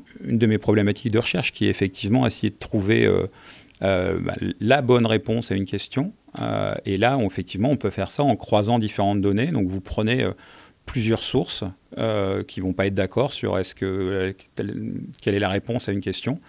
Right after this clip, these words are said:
Et puis, essayer de trouver, ben, quelle est la bonne réponse en regardant, par exemple, ben, quelles sont les sources les plus fiables et puis quelles sont les sources majoritaires et essayer de combiner un petit peu toutes ces, toutes ces réponses pour essayer de, ben, de, de s'assurer,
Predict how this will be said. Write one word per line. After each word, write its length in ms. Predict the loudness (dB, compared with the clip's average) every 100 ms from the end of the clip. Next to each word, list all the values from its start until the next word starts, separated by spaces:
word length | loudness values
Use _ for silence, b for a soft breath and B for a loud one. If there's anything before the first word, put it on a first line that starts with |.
| B B B 2
Et 180 | 2
puis, 220 | 4 2 2
essayer 280 | 2 0
de 60 | -2
trouver, 280 | -2 2 2
ben, 100 | 2
quelle 180 | 2 4
est 60 |
la 80 | 4
bonne 180 | 2 2
réponse 460 | 0 2 0 0
en 40 | -2
regardant, 320 | 0 0 0
par 200 | 0 -4
exemple, 240 | -2 -2
ben, 160 | -2 -4 B B B B B _ 0
quelles 220 | 2 2
sont 260 | 2 2 2
les 140 | 2
sources 460 | 0 -2 -2 -2 -2
les 80 |
plus 160 | -2 -4
fiables 360 | 0 2 4 4
et 60 |
puis 160 | 0 -4
quelles 140 | -4
sont 240 | -2 -2 0
les 100 | -2
sources 300 | -4 -4 0
majoritaires 560 | 0 0 -2 0 2
et 60 | 2
essayer 180 | 0 -2
de 80 |
combiner 400 | -2 0 2 4
un 100 | 4
petit 160 | 2 -4
peu 140 | -8
toutes 180 | -10 -10
ces, 320 | -4 -2 -2 -6
toutes 180 | -10
ces 120 | -2 -2
réponses 460 | 0 -4 -6 -8 -12 B B B B -4
pour 160 | 0
essayer 260 | 0 0 0
de, 140 | 0
ben, 180 | -2 -2 -4 -6
de, 800 | -8 -4 -4 -2 -4 -6 -6 -8
de 120 | -8
s'assurer, 720 | -2 2 2 2 2 2 0